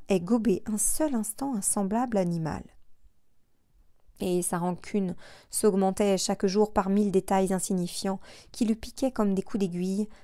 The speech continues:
par le rappel incessant de l'autre, venu d'un mot de Madeleine,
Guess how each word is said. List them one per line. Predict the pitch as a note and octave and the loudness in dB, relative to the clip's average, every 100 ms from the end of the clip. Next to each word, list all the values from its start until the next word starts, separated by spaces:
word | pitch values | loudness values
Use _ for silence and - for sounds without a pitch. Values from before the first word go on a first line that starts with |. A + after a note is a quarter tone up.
| - | -6
par | G3+ F#3 | 0 2
le | |
rappel | F#3+ G#3 A#3+ A3+ | 4 2 2 2
incessant | F#3 - F#3+ - G#3 | 0 -2 -4 -2 0
de | F3 | 0
l'autre, | E3 E3 - - - - | 0 -2 -6 -14 -20 -10
venu | F#3+ G#3 G#3 F#3 | 0 4 4 4
d'un | F#3 | 4
mot | F#3+ G3+ | 4 4
de | F3+ | 4
Madeleine, | F3+ F#3 F3+ F3 F#3+ | 2 2 0 0 -4